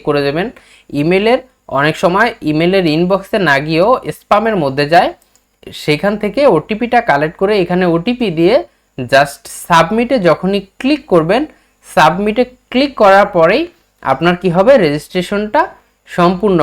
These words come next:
হবে। এরপর আমাদের কিছু কাজ আছে সেটা করতে হবে। এখান থেকে ওটিপিটা দিয়ে আপনি just সাবমিটে ক্লিক করবেন, আপনার কিন্তু অ্যাকাউন্ট তৈরি হয়ে যাবে। এরপর অ্যাকাউন্টের যেই আইডি,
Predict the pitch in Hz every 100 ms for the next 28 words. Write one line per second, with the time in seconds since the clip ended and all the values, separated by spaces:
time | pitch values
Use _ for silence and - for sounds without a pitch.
0 | 127 113 104 - _ _ - 208 262 262
1 | 247 175 156 170 170 175 180 143 143 160
2 | - - 196 165 143 120 123 110 120 131
3 | 156 208 247 214 135 165 190 185 190 139
4 | 139 214 - _ _ - 123 135 147 180
5 | 262 - - - - 110 131 139 302 349
6 | _ _ - 226 226 - 127 101 95 -
7 | _ _ _ _ _ _ _ _ _ _
8 | _ _ - 123 170 170 190 185 269 185
9 | 131 - 180 294 - _ _ _ - 240
10 | 247 214 165 143 131 139 175 214 - 247
11 | 160 151 202 208 214 220 254 269 285 _
12 | _ _ _ _ _ 147 151 170 170 -
13 | _ _ _ - 160 180 185 226